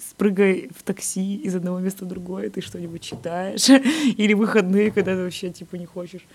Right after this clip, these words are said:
ничего изучать, всё равно такой: «Блин, что вот, как мне сделать?» Ну, щас самое главное — это накопить вот контент, и, м, дальше уже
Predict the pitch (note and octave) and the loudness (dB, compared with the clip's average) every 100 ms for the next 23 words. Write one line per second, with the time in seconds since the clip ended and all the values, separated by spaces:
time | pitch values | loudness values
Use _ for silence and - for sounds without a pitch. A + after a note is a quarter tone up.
0 | - - - - - F#3 - F#3+ F#3 F3+ | -20 -18 -18 -12 -4 -4 0 2 2 2
1 | - G3+ G#3 - E3 E3+ F3 - - F#3 | 0 -2 -2 -8 -8 -8 -12 -12 -12 -12
2 | - _ - - - - F#3 - - - | -18 _ -14 -12 -12 -10 -8 -8 -10 -14
3 | D#3+ - E3 D#3+ D#3 D#3+ D#3+ E3 - _ | -12 -10 -8 -8 -10 -12 -12 -16 -20 _
4 | G#3+ B3+ A#3 - _ _ - - _ _ | 2 4 4 -2 _ _ -20 -20 _ _
5 | _ _ - A#3 C#4+ - - A3+ G#3+ F#3+ | _ _ 2 4 4 2 0 4 4 6
6 | G#3 A#3 F#3 F#3+ - F#3+ - F3+ G3+ F3 | 6 4 2 -2 -2 -2 -2 -4 -6 -6
7 | E3 - E3+ F3 F#3+ G3+ - _ E3 D#3+ | -8 -4 -4 -2 -2 -4 -10 _ -8 -8
8 | D#3 D#3+ - - B3 A#3 - D#3 D#3 - | -8 -14 -14 -12 -10 -12 -10 -8 -8 -8
9 | - D#3+ E3 D#3+ | -10 -8 -6 -8